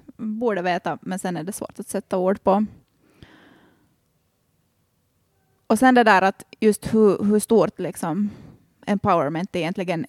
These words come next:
är och hur man kan koppla ihop det till olika saker och, och liksom att hur, hur det egentligen kan genomsyra en vardag och hur man ska tänka på det på något sätt. Jag vet inte riktigt hur jag ska förklara det, men, men det har satt igång tankar och det här med det här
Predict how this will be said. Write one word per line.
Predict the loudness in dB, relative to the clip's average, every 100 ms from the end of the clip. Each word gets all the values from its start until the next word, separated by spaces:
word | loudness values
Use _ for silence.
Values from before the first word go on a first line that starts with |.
| 0
är | 0 2
och | 0 2
hur | 2
man | 2 -2
kan | -4 -4
koppla | -4 -2 -2 0
ihop | 0 0 -2
det | -8
till | -4
olika | -4 -4 -6
saker | -6 -6 -6 -4
och, | -6 -6 -14 -20 -20 _ _ _ _ _ _ -6
och | -4
liksom | -2 -4
att | -2
hur, | 0 0 0
hur | 0 2
det | 2
egentligen | 0 -2 -2 -2 -4
kan | -2 0 2 0 0
genomsyra | -2 -2 -2 0 0
en | 2
vardag | 4 4 4 4 4 4 2 -2 -6
och | -2 4
hur | 6
man | 6 4
ska | 0
tänka | 0 0 -2 -8
på | -6 -6
det | -6
på | -4
något | -4 -4 -4
sätt. | -6 -4
Jag | 0
vet | 0
inte | 0
riktigt | 0 2
hur |
jag | 2
ska | 2
förklara | -4 -4 -2 -2 -4 -6
det, | -6
men, | -4 -4 -6 -14 _ _ _
men | 0 4
det |
har | 4 4
satt | 0 0
igång | 6 6 6 -2 _
tankar | -4 -4 -6 -6
och | -6
det | -6
här | -4 -4
med | -4
det | -4
här | -8